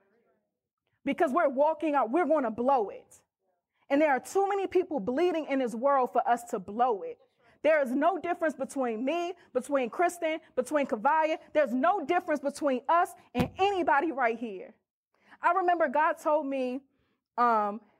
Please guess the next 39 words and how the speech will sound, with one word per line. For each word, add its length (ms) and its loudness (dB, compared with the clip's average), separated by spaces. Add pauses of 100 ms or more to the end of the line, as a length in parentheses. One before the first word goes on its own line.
(140)
this 280 2
scripture 300 0
actually 280 0
came 260 -2
up 100 0
some 200 -10
years 400 -2
ago. 300 -2
This 160 -4
was 180 -4 (580)
way 180 2
before 340 2
podcasts, 800 2
way 160 2
before 380 -2
anything. 480 0
I 120 2
was 160 -2
just 120 -6
at 140 2
work. 220 -8 (1000)
<laughs> 0 - (360)
And 220 2
so 120 0
I 80 4
was 160 -4
in 120 -2
church 320 0
one 200 -4
day, 340 -2 (420)
and 160 0
he 100 2
told 340 0
me, 340 -2
and 140 2
I 60 4
was 160 0
in 160 2
Luke, 440 0